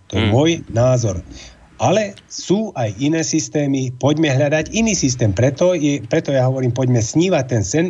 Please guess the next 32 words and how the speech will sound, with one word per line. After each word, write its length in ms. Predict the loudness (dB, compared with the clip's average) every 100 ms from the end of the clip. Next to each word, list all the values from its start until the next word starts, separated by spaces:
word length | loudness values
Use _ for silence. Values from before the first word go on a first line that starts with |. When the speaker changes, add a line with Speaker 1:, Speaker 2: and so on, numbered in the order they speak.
| 0
Speaker 1:
v 60 |
rámci 320 | 0 0 0 0
toho 240 | 2 2
sna, 320 | 2 0 0 -2 -10 -2
ja 100 | 0
poviem 300 | 2 2 0
kopné 320 | -2 -2 0
právo 340 | 2 2 0 -2
a 80 | 0
niekto 240 | 2 0
príde 240 | -4 -6
s 80 | -6
niečím 260 | -6 -2 0
iným. 300 | 2 0 -2 -8 -20 -20 _ -6
Rozobereme 680 | 0 2 4 4 2 2 0
to 260 | 2 0 0 -12 _
a 40 | -4
zistíme, 480 | -2 -2 -2 0 0
že 240 | 2 0
to 100 | 0
je 160 | 2 2
reálne, 380 | 2 2 0 -2 -2
alebo 240 | 0 0
je 80 | -2
to 100 | 0
nereálne. 640 | 0 2 2 0 -4 -6 -2
Speaker 2:
Mm. 240 | -2 -2 -4 -12 _ -8
Speaker 1:
Ale 180 | 0 2 0
Speaker 2:
Hej. 80 | 0
Speaker 1:
kopné 320 | -4 0 0
právo 600 | 0 0 0 -2 -4 -6 -16 _
je 540 | -4 0 2 0 -2